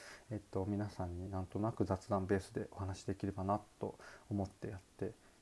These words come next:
います。なので、えーと、お金回りとか、えーと、そういうもうちょっとビジネス寄りの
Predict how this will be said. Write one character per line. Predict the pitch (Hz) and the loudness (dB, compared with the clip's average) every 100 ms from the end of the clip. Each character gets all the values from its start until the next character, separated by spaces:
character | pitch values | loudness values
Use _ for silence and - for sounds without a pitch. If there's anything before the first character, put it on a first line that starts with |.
| - 107 | -6 -2
い | |
ま | 92 | 0
す。 | 87 - - - | -2 -10 -16 -2
な | 139 | -2
の | 117 | 2
で、 | 120 113 127 | 2 2 0
え | 107 - | -6 0
ー | |
と、 | 101 98 95 95 95 - | 2 4 4 4 2 2
お | 113 | 2
金 | - 156 151 | 4 4 4
回 | 143 95 | 4 4
り | 95 | 2
と | - | -6
か、 | - 110 - - - - - - | -4 -6 -6 -18 -20 -20 -20 -6
え | 110 98 98 | -4 -4 -4
ー | |
と、 | 104 101 - | -4 -4 -2
そ | 127 | 0
う | |
い | |
う | 143 | 2
も | 175 | 2
う | |
ち | - | 0
ょ | - | -2
っ | |
と | 95 - | -2 2
ビ | 98 | 2
ジ | 123 | 4
ネ | 160 160 | 4 4
ス | - 151 147 | 2 2 4
寄 | 139 | 4
り | 135 | 4
の | 131 123 | 2 0